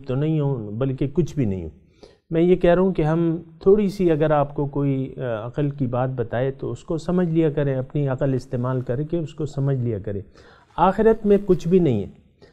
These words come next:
ساری نیکیاں آپ نے یہاں کمانی ہیں، تو نیکیاں کمانے کی جگہ ہے، نیکیوں سے جو ہے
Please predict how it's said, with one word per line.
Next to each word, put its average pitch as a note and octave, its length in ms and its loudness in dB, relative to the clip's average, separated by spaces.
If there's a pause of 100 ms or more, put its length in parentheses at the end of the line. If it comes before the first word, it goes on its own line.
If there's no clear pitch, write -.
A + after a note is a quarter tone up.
ساری A3 840 6
نیکیاں F#3 460 4
آپ D#3+ 160 0
نے F3 120 4
یہاں D#3 220 6
کمانی A#2+ 500 0
ہیں، F2+ 100 -6 (1400)
تو F3 100 2
نیکیاں G3+ 720 6
کمانے D#3 400 4
کی D#3 160 0
جگہ A2 220 0
ہے، F2 160 -6 (560)
نیکیوں G#3 680 8
سے G3+ 220 6
جو E3 200 4
ہے E3+ 220 2